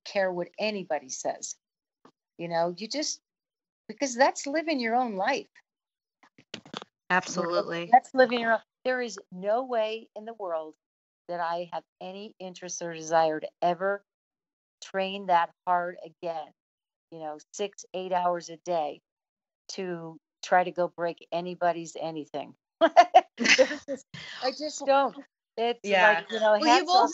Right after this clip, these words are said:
Speaker 2: also, I mean, you've done so many events and, and we haven't even gotten into all the things, but it's not like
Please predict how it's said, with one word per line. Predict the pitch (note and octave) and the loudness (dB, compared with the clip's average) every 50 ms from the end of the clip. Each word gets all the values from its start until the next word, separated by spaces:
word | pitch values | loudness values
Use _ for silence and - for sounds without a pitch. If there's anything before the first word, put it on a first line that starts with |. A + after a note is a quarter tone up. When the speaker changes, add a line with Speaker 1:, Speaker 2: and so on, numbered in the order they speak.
| - | 0
Speaker 2:
also, | G#4 G#4 G4+ G4 F#4+ F#4+ F#4+ F#4 - - | 2 4 4 4 4 2 0 -2 -2 0
I | C#4+ | 0
mean, | C#4 D4 C#4 | 0 0 0
you've | C4 C4+ B3 G#3 | 0 -2 -2 0
done | G3 C4 C4 D4+ D#4 D4+ | 0 2 2 2 2 0
so | C4+ - - - B3 A#3+ B3 C4 | -2 -4 -4 0 2 2 2 2
many | A#3+ A3+ G#3+ G#3+ G#3+ G#3 G3+ G3+ G3 F#3+ | 2 0 0 0 0 -2 -2 -2 -4 -4
events | - - F#3+ E3+ E3 G3 G#3 G#3 - - | -4 -6 -4 0 4 4 4 4 2 -2
and, | F#3+ F#3 F3+ F3+ | -6 -6 -6 -8
and | F#3+ F#3+ F#3+ | -10 -8 -4
we | G3 | 0
haven't | G3+ G#3+ A3 G3+ | 2 2 2 2
even | G3+ F#3+ F#3 E3+ | -2 -6 -6 -4
gotten | D#3+ F#3 F3+ F3 | -2 -2 -2 -2
into | F#3 A3 A#3+ G#3+ G#3 | -2 -6 -4 0 0
all | F#3+ F#3+ | 0 0
the | F3 F3 | -2 -6
things, | - - C4+ C4 A#3 F#3+ | -6 -4 -4 -4 -2 -2
but | C#4 G3 | -2 0
it's | G3 - - | 0 2 4
not | A#3+ A3+ C4 - | 4 4 6 4
like | F#3 G#3 G3+ F#3+ F#3+ - - | 4 4 4 4 2 0 -6